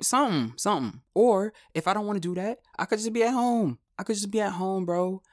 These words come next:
Like, I don't wanna be around y'all when,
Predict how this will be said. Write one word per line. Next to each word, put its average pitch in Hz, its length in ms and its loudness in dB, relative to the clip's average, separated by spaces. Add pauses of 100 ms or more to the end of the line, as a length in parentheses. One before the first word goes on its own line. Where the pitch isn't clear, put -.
(140)
Like, 151 200 -2
I 170 120 -4
don't 190 160 0
wanna 185 160 2
be 180 480 -4 (380)
around 160 440 0
y'all 156 540 0
when, 147 400 0